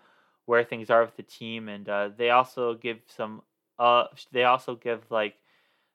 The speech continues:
the previous team that the player was on, uh, where they are on their current team's depth chart or where they were drafted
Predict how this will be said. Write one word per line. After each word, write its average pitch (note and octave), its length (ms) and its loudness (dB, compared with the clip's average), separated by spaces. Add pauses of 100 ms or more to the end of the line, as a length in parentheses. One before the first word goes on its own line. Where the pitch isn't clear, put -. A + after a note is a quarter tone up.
the A#2+ 60 -8
previous A#2+ 560 -4
team B2 460 -10
that A#2 200 2
the A#2+ 80 -10
player A#2 420 0
was A2+ 200 -6
on, A#2 500 0 (180)
uh, A2+ 220 -8 (200)
where A2+ 300 0
they A2 200 -2
are A2 420 4
on A2+ 220 -2
their G#2+ 120 -2
current A#2+ 400 -4
team's A#2+ 360 -16
depth - 260 -2
chart A#2+ 400 -2 (380)
or A#2 280 4
where A#2 260 0
they A2+ 120 -2
were G#2+ 200 -6
drafted A2+ 920 -2